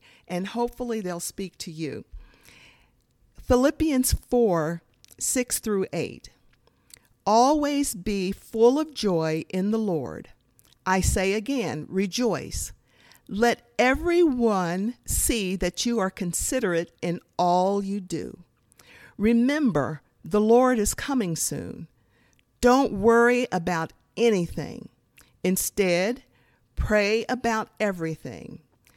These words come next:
Tell God what you need and thank Him for all He has done. Then you will experience God's peace,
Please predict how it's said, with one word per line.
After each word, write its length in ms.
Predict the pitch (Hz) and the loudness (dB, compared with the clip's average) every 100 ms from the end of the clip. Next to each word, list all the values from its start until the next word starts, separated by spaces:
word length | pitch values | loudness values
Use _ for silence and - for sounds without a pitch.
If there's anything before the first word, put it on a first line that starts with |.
| _ _ _ | _ _ _
Tell 520 | - - 254 269 294 262 - | 0 2 2 0 0 -4 -6
God 460 | 233 185 165 180 - | -4 -2 -4 -4 -6
what 180 | 190 - | -6 -4
you 180 | 240 | -2
need 500 | 254 185 151 147 - _ _ _ _ _ | -2 -4 -6 -10 -12 _ _ _ _ _
and 160 | 185 185 - | -4 -4 -4
thank 300 | - 247 269 | -2 -2 -2
Him 340 | - 180 165 180 | -4 -6 -6 -6
for 200 | - 180 - | -8 -8 -2
all 260 | 185 185 | 0 0
He 200 | 196 190 | -2 -2
has 220 | 170 175 | -2 -4
done. 540 | 160 202 185 - - - _ _ _ _ _ _ _ | -6 -6 -4 -6 -10 -14 _ _ _ _ _ _ _
Then 480 | - 165 233 262 320 | -4 4 6 6 4
you 160 | 277 247 | 2 2
will 160 | 226 | 2
experience 920 | 226 - - 233 196 180 165 165 - | 0 -2 -6 -2 -2 -2 -4 -6 -8
God's 540 | - 165 165 170 214 - | -10 -8 -4 -4 -6 -8
peace, 580 | - 170 135 190 - | -10 -10 -10 -10 -12